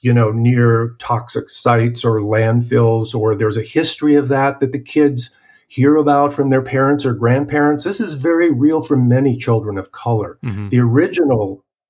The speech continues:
Speaker 1: uh, environmental activist, um, to fight racism, environmental racism, her name was Hazel Johnson, and she was from Chicago, and she recognized that a, a suburb of Chicago called Altgeld Gardens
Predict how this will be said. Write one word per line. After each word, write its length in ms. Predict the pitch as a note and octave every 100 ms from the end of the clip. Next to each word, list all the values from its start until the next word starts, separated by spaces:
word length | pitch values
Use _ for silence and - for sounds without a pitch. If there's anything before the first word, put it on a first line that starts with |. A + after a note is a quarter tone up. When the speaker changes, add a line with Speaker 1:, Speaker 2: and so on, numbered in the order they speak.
| -
Speaker 1:
uh, 240 | A#2+ A#2
environmental 600 | B2 A#2+ C3 C#3+ C3 A#2+
activist, 760 | A#2 B2 B2 G#2+ G2+ F#2+ - _ B2
um, 380 | A2+ G#2 G#2+ - _ _ -
to 80 | A#2
fight 340 | B2+ A#2 A#2+ -
racism, 680 | A#2+ C3 B2+ A#2+ G#2 G#2+ -
environmental 520 | B2 A#2 A#2+ A2+ G#2
racism, 600 | A2+ B2+ G#2+ G2+ A2 G#2+
her 100 | A2+
name 160 | A2+ G#2
was 140 | G2+
Hazel 340 | A#2+ A2+ G#2+
Johnson, 500 | G#2 G#2+ B2+ C#3 G#2+
and 200 | G2+ A2
she 340 | - B2 B2 A#2+ - - _
was 100 | -
from 220 | - A2+
Chicago, 720 | A#2 A2 C3 A#2+ A#2 A#2+ A#2
and 160 | G#2+ G#2+
she 420 | - B2 A#2 A#2+ - _
recognized 800 | A2 C#3 D#3 A#2 A2+ G#2+ A2 A2
that 140 | A2+ G#2
a, 160 | G#2 -
a 60 | G#2+
suburb 360 | C#3 D3 C3 A2
of 140 | G#2+
Chicago 760 | A2+ G#2+ B2+ C#3+ A#2+ G#2 G#2 - _ _
called 300 | - A#2 - -
Altgeld 520 | C3+ - A#2+ G#2+ A2
Gardens 560 | A2 A2+ B2 G#2+ A2